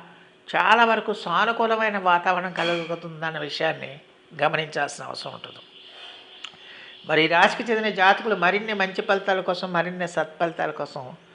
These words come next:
ఈ రోజున మీరు విష్ణు సహస్రనామ పారాయణం చేయండి.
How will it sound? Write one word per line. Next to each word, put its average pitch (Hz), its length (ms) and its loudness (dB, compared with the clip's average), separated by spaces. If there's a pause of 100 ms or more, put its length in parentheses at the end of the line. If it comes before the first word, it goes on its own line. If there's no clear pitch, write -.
(320)
ఈ 151 120 -2
రోజున 208 280 2
మీరు 220 220 2
విష్ణు 165 360 -4
సహస్రనామ 214 560 2
పారాయణం 185 640 2
చేయండి. 160 480 -2